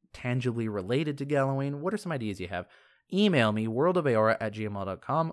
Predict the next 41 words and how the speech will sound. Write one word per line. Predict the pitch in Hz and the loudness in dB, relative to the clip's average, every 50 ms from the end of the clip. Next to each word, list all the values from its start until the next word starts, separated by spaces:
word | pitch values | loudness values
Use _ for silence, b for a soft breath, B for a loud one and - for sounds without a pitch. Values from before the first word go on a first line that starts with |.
| - | -4
or | - 151 151 151 147 | -2 0 0 0 0
reach | 131 123 120 - - | -2 -4 -4 -6 -6
me | 110 | -6
on | 104 98 | -6 -6
Twitter | - - 143 139 135 - - | -6 -4 -2 -2 -2 -2 -4
at | 117 110 113 - | -4 -4 -4 -4
World | - 107 101 95 95 98 | -4 -6 -6 -6 -6 -6
of | 95 104 | -6 -4
Aora. | 117 131 156 156 127 - b b b b b b b _ _ _ _ _ _ _ _ | -2 0 2 2 0 0 b b b b b b b _ _ _ _ _ _ _ _
If | - 180 185 | -6 -2 0
you | 196 202 | 2 2
just | 208 214 - | 2 2 2
wanna | 196 185 170 | 0 0 0
ask | 117 131 127 - - | 0 0 -2 -2 -4
a | 110 | -4
question | - - 113 104 - - | -2 0 0 0 0 -4
about | 110 101 104 - | -6 -6 -6 -6
the | 101 101 | -6 -8
show | - - 110 107 107 | -6 -4 -2 0 2
or | 107 104 101 | 2 0 0
about | 98 104 101 - | 0 -2 -4 -6
the | - | -8
game | 90 95 104 107 107 107 104 | -10 -8 -6 -6 -4 -4 -6
or | 104 95 | -6 -8
about | 92 90 92 87 - | -8 -10 -10 -10 -10
the | 98 | -10
lore | 98 104 110 117 117 117 113 107 | -6 -4 -4 -2 -2 0 0 -2
or | |
about | 98 85 - 85 85 95 | -2 -4 -6 -8 -8 -6
me, | 131 156 170 165 160 156 | -6 -4 -4 -4 -4 -4
or | 127 107 110 107 104 104 104 101 98 b b b b b b b b - | -4 -4 -4 -4 -4 -4 -4 -6 -8 b b b b b b b b -14
just | - 101 - | -14 -14 -6
talk | - - 107 110 - | -2 0 0 0 0
about | 110 113 110 - | 0 -2 0 0
your | 113 110 | -2 -2
experiences | 104 - - - 110 110 110 107 - 107 95 | -4 -4 -4 -4 -2 -2 -2 -2 -4 -6 -8
with | 95 90 - | -8 -8 -4
Pillars | - 113 110 107 101 | -2 -2 0 -2 -2
of | 90 | -4
Eternity, | 87 - - 143 143 143 135 135 135 139 139 139 b b b b _ _ _ _ _ - | -6 -6 -4 -4 -2 -2 0 0 0 -2 -4 -6 b b b b _ _ _ _ _ -8
or | 127 117 107 - - | -6 -6 -6 -6 -8